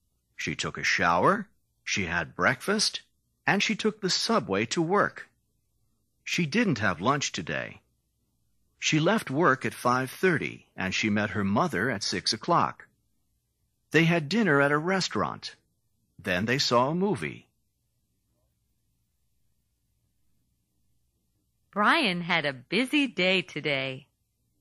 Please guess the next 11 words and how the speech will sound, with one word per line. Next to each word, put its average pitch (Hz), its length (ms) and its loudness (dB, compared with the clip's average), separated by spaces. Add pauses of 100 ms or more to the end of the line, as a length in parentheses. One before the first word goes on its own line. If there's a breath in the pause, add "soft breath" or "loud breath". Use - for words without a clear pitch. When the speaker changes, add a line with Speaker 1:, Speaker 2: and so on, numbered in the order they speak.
(320)
Speaker 2:
This - 260 -8
morning 190 580 0
he 208 120 -4
fixed - 480 -2
his 247 160 -4
car. 175 640 0 (800)
Then 294 380 2
he 262 180 -2
cleaned 233 480 -2
his 202 220 -6
yard. 160 560 0